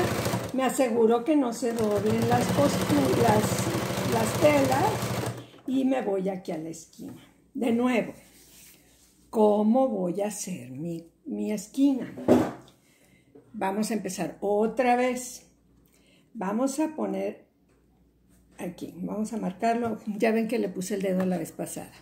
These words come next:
Ok. Yo voy para acá, ¿verdad? Ok.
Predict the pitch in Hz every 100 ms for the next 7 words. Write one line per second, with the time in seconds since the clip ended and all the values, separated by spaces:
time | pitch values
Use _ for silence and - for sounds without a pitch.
0 | - 185 - - _ _ _ _ _ _
1 | _ _ - 180 240 226 208 220 208 208
2 | 214 - - 156 160 170 175 185 214 226
3 | 330 370 - _ _ _ _ _ _ _
4 | _ _ _ 190 202 269 508 - - _
5 | _ _ _ - _ _ - 185